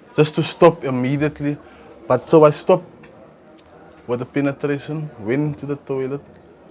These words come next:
and she went down. And this was in a house full of people. I mean, for any guy with the intention of raping someone,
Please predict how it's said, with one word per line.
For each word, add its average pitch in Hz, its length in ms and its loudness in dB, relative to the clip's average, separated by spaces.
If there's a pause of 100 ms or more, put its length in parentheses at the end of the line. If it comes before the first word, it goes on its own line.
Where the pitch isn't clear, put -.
(500)
and 110 200 -8
she 147 160 -4
went 131 320 -6
down. 117 400 -2 (260)
And 120 200 -8
this 135 180 -8
was 151 200 -10
in 147 140 -8
a 143 40 -6
house 127 420 -4
full 156 280 -8
of 156 180 -6
people. 143 440 -10 (520)
I 127 100 -6
mean, 143 400 -4
for - 200 -14
any 151 260 -6 (200)
guy 117 520 -4
with 107 160 -10
the 120 80 -6
intention 131 580 -10
of 120 140 -12
raping 107 400 -8
someone, 117 400 -16